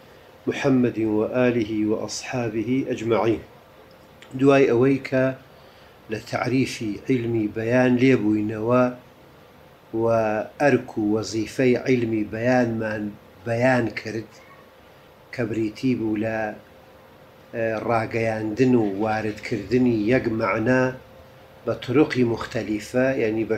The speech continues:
شێوەی جیاجیا، بە تەرکیبی جیاجیا، ئەویش بە تەریقی لزوم کە لە ڕێگەی معمولەن دەلالەتی ئیلتیزامی و دەلالەتی تەڵەمونیەوە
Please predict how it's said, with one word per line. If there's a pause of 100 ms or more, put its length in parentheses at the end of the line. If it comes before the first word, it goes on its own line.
شێوەی
جیاجیا، (600)
بە (100)
تەرکیبی
جیاجیا، (720)
ئەویش
بە (100)
تەریقی
لزوم (520)
کە
لە
ڕێگەی
معمولەن
دەلالەتی
ئیلتیزامی
و
دەلالەتی
تەڵەمونیەوە